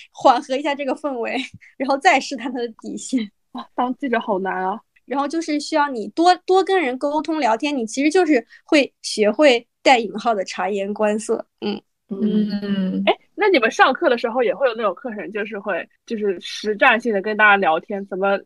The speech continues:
Speaker 2: 在聊天当中要到你所要的信息这种，是吗？
Speaker 1: 没有，我们的就是写，写，写采访提纲啊，就是你要每次受访之前，你是要给访者出一份采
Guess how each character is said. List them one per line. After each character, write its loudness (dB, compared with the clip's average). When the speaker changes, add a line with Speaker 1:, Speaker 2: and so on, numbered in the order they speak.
Speaker 2:
在 0
聊 0
天 -4
当 0
中 -2
要 4
到 2
你 -6
所 -8
要 -2
的 -12
信 -10
息 -18
这 -6
种， -12
是 -16
吗？ -12
Speaker 1:
没 4
有， 8
我 2
们 2
的 6
就 4
是 4
写， 0
写， 0
写 4
采 4
访 4
提 -10
纲 0
啊， 2
就 -2
是 2
你 4
要 4
每 2
次 4
受 4
访 0
之 0
前， -2
你 0
是 2
要 8
给 0
访 4
者 6
出 2
一 6
份 2
采 -2